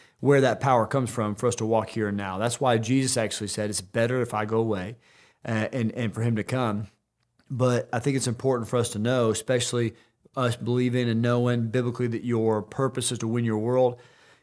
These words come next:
And I think this is, this would be, if you ask me, "Hey, what's the number one reason that people don't walk in power?" You talk about, like, a reliance,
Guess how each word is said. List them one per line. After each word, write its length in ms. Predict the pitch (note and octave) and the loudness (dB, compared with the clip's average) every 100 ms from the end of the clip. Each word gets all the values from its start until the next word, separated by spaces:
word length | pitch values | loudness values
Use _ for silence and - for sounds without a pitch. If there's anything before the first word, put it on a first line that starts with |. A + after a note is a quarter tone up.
| - | -2
And 140 | A#2+ | 2
I 60 | A#2+ | 2
think 240 | F3 D3 | 2 2
this 220 | C3+ E3+ D3+ | 4 4 4
is, 240 | A#2+ - | 2 0
this 300 | D3 D#3 - | 2 2 4
would 220 | D3 A#2+ | 2 2
be, 240 | B2 A#2+ A2 | 4 4 2
if 120 | D3+ | 4
you 120 | D3 | 4
ask 260 | B2 A#2 B2+ | 4 2 0
me, 200 | B2 G#2 | 2 2
"Hey, 100 | A#2+ | 2
what's 180 | C#3+ | 2
the 60 | C#3 | 2
number 200 | B2+ A#2+ | 0 2
one 140 | A#2 | 2
reason 380 | A2 A#2 G#2+ A2 | 2 2 2 -2
that 100 | G#2+ | -4
people 240 | - A#2 A2+ | -4 -2 -2
don't 120 | G2+ | 0
walk 280 | A2 G2+ G#2+ | -2 -2 -4
in 100 | G2+ | -4
power?" 400 | G#2+ G2 G2+ - _ _ _ _ - | -2 -2 -2 -8 _ _ _ _ -4
You 140 | E3+ | -2
talk 220 | D3 C3+ B2 | 0 0 0
about, 220 | A#2+ A2 | -2 0
like, 200 | A2+ A2+ | -2 -2
a 40 | |
reliance, 640 | A2+ A2 G#2+ G#2 G2 - | -2 0 0 -4 -8 -16